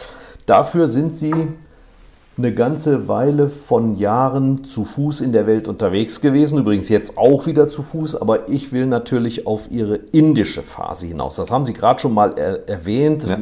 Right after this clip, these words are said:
Speaker 1: Sie haben den Film Gandhi gesehen. Ich glaube, Richard Attenborough hat den gedreht.
Speaker 2: Zwanzig Jahre vorbereitet, ein Meisterwerk der, der, der, der Filmgeschichte.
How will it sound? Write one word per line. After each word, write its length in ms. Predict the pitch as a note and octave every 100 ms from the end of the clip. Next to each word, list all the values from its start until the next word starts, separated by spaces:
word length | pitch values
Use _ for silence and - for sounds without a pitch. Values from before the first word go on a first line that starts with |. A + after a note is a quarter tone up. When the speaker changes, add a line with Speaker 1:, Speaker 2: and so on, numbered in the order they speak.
| G#2 G2
Speaker 1:
Sie 140 | F#2+
haben 320 | F2 F2+ G#2+
den 180 | G#2 F#2
Film 420 | - G#2+ G2+ F#2+ - - - -
Gandhi 420 | G#2+ C#3 D#3 D#3+
gesehen. 600 | C#3 C3 B2 C#3 C#3+ C#3
Ich 100 | A#2
glaube, 260 | G#2+ G2 G2
Richard 380 | A2 - A2+ -
Attenborough 680 | D3 D#3 B2+ C3 C3+ B2+ B2
hat 120 | B2+
den 160 | C3 B2
gedreht. 540 | A2+ A#2 C3+ C#3 C#3 - F#2
Speaker 2:
Zwanzig 460 | - G#2+ A#2 A2 G2
Jahre 280 | F2 F#2
vorbereitet, 640 | - F#2 F2+ C#2 C2+ - -
ein 120 | D#2
Meisterwerk 600 | D2 E2+ - D2+ C2+ -
der, 80 | C#2+ C2 -
der, 120 | C2+ C#2
der, 180 | C#2+ C2
der 120 | C2+
Filmgeschichte. 500 | D#2+ D#2 C2 D2